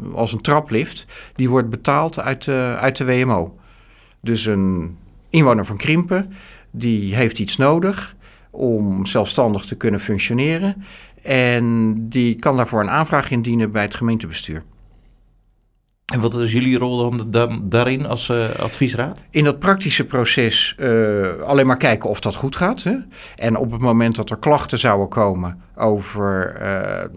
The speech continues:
Speaker 1: stel je voor dat er, dat er klachten over zouden komen, dan gaan wij niet op de eerste de beste klacht reageren. Maar op het moment dat er een beeld aftekent, als er een patroon is,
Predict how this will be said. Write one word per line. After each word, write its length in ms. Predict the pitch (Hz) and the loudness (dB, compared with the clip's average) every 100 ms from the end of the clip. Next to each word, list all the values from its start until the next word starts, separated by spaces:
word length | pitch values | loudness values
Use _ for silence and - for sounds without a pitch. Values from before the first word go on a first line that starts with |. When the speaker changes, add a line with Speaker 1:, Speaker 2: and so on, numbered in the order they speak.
| - | -10
Speaker 1:
stel 200 | - 82 | -6 -4
je 100 | 87 | -4
voor 260 | 98 95 | -4 -4
dat 200 | 90 85 | -4 -6
er, 200 | 95 82 | -6 -6
dat 200 | 85 90 | -6 -6
er 260 | 92 82 82 | -6 -8 -4
klachten 340 | - 123 123 | -4 -2 -2
over 180 | 95 92 | -2 -4
zouden 240 | 92 90 87 | -6 -6 -6
komen, 300 | 92 82 85 - - - - - | -6 -6 -10 -16 -18 -18 -20 -6
dan 120 | 107 | -2
gaan 180 | 131 98 | 0 0
wij 100 | 101 | 0
niet 200 | 104 104 | -2 -4
op 140 | - | -6
de 80 | 95 | -4
eerste 260 | 95 - | -4 -4
de 80 | 101 | -4
beste 320 | 98 95 - | -2 -2 -4
klacht 320 | 107 110 95 - | -4 -4 -4 -4
reageren. 680 | 101 98 - 120 101 90 - - - | -2 -2 0 0 -2 -6 -12 -14 -4
Maar 180 | 104 | -2
op 120 | 92 104 | 0 -4
het 160 | 104 | -2
moment 380 | 120 104 113 101 | 0 2 0 0
dat 220 | 104 - | -2 -2
er 180 | 113 101 | -4 -4
een 340 | 107 98 98 | -2 -2 0
beeld 260 | 110 151 135 | 4 4 4
aftekent, 680 | 107 - 131 107 101 95 - | -2 -4 -2 -2 -2 -6 -4
als 200 | 107 101 | -4 -2
er 60 | 110 | -4
een 100 | 104 | -4
patroon 460 | - - 147 135 | -2 4 6 6
is, 300 | 107 95 - | 2 -2 -6